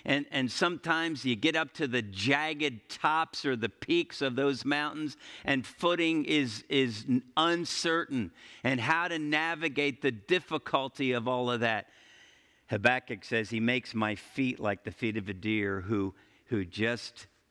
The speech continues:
very easily walks along," because that's the strength of God. That's the God who Habakkuk says, "Even though I lose everything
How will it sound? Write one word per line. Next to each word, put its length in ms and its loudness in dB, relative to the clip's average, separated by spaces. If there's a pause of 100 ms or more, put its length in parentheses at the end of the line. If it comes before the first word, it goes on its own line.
(120)
very 640 0 (480)
easily 800 2 (180)
walks 460 -2
along," 560 -4
because 400 -8 (200)
that's 640 -6 (200)
the 100 -8
strength 840 -6 (340)
of 220 -8
God. 480 -6 (520)
That's 480 0
the 140 -2
God 420 2
who 220 -2
Habakkuk 640 -2
says, 360 -4
"Even 440 2
though 360 0
I 300 -2
lose 600 0 (180)
everything 1040 -6